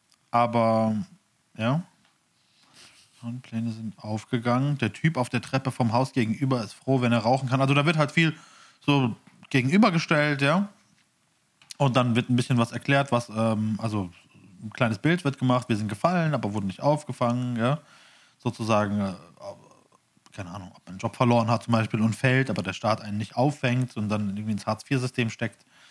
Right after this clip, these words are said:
Jetzt mal so als Beispiel. Und die Bild packt die Unterschicht in Sippenhaft. Da gibt's ja immer dieses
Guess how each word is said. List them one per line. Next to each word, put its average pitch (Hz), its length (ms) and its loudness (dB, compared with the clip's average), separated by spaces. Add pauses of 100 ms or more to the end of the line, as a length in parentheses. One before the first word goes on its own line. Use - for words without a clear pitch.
(340)
Jetzt - 160 -4
mal 101 120 2
so 104 80 -2
als - 140 -10
Beispiel. 110 480 -2 (580)
Und 120 280 2
die 117 80 0
Bild 131 440 2
packt - 280 -2
die - 60 -8
Unterschicht 127 500 -4
in 104 80 -8
Sippenhaft. 135 460 0
Da 104 60 -2
gibt's - 180 -8
ja 113 80 -2
immer 110 260 2
dieses 104 340 -8